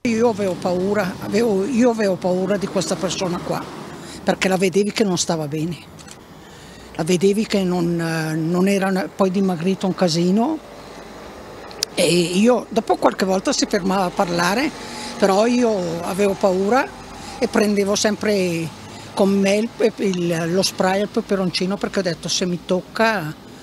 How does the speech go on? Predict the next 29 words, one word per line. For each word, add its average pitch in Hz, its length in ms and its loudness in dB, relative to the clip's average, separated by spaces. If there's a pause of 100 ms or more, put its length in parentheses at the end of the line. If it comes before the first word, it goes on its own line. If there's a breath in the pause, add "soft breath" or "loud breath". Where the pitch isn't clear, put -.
(180 loud breath)
io 208 100 2
son 202 220 2
da 175 80 0
sola 170 320 0
col 165 240 -6
cane 175 480 0
alle 180 160 -2
undici 175 480 -2
di 175 120 -6
sera, 165 480 -2 (720 loud breath)
però 196 220 4
io 214 160 2
se-, 180 400 -2
ho 214 80 -4
sempre 190 300 0
avuto 175 300 -4
paura. 156 380 -8 (920 loud breath)
Da 170 100 -2
quest'estate - 680 0
in - 160 0
poi, 180 440 -2
prima 247 360 2
no, 160 180 -4 (1040 loud breath)
ma - 80 -8
da 180 120 -2
quest'estate - 680 0
in 185 80 0
poi 185 380 0
non, 160 600 -2